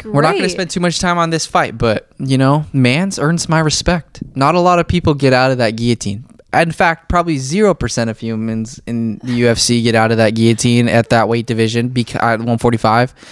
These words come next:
Speaker 1: Nobody, he's just a, he's a baller, and I knew Bri-, Brian Ortega, he is really good 'cause he's so long and lengthy, and he uses his, all of his skills so well, and he's so dangerous. Like, if you give up, like, you just saw it, like, he grabs your neck instantly after putting, it was just kind of a shot that,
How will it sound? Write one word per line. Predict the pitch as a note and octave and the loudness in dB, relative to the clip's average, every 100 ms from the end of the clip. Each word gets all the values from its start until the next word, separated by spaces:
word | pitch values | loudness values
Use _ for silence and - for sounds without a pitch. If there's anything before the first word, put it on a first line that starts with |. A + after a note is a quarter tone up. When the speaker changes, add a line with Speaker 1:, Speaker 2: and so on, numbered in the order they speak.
| - - | -6 0
Speaker 1:
Nobody, | E3 G#3 F#3+ - - | 2 2 0 -8 -4
he's | F3+ F#3 | 0 2
just | A#3+ - | 0 0
a, | G3+ | 0
he's | E3 G3 B3 | 2 2 2
a | |
baller, | D3+ C#3 C3 A2 | 4 4 2 2
and | A2 | 0
I | B2+ | 0
knew | D#3 D3 C#3 | 2 2 0
Bri-, | C3 - | -2 -2
Brian | C3+ D#3+ G#3 | 0 0 0
Ortega, | D#3 C#3+ B2+ | -2 -2 -2
he | C3 E3+ | 0 2
is | G3 B2 | 2 2
really | A#2+ C3 A#2 | 4 4 4
good | G#2+ G#2+ B2 - - - | 2 4 2 -2 -20 -4
'cause | D3+ | 0
he's | C#3 - | 2 2
so | F#3 | 2
long | C#3+ A2 B2 A#2 | 2 2 2 2
and | |
lengthy, | G#2+ A2 A#2 | 0 0 2
and | A2 | 4
he | G#2+ | 4
uses | G#2+ A2+ A2+ G#2+ | 4 4 2 2
his, | G#2+ | 2
all | G#2+ A2 | 2 2
of | G#2+ | 2
his | G#2 | -2
skills | - A2 | 2 2
so | - A#2+ | 4 2
well, | G#2+ G#2+ | 4 2
and | A2 | 2
he's | A2 | 2
so | C3+ B2 | 2 2
dangerous. | A2 A2 A2 G#2 | 2 0 0 0
Like, | A2 | 0
if | A2+ A#2 | 2 0
you | A#2+ | 0
give | B2+ B2 | 0 2
up, | B2 B2+ - - - - | 2 0 -4 -20 -20 -4
like, | D#3+ C#3+ | -2 -2
you | D3+ | -4
just | D3+ C#3 | -4 -2
saw | - D3+ C3+ | -2 -2 -2
it, | A2 | -4
like, | B2 - B2 | -6 -8 -4
he | C#3 D3 C#3 C#3 | -2 -2 -2 -4
grabs | C3 B2 C3 | -2 0 -4
your | B2+ | -4
neck | A#2+ A2+ - _ - | -4 -4 -6 _ -6
instantly | C#3 D3+ - B2 A#2 A2+ | -2 -2 -2 -2 0 0
after | G#2+ - A2 | 0 -2 -2
putting, | C3 A#2+ A2+ G#2 - - - | 0 0 0 -2 -8 -10 -2
it | C3+ D3 | 0 2
was | D3 | 0
just | D3 D3 | 0 -2
kind | D3+ C#3+ | -2 0
of | |
a | A#2+ | 0
shot | - A#2 A2+ | 0 0 0
that, | G#2+ | -4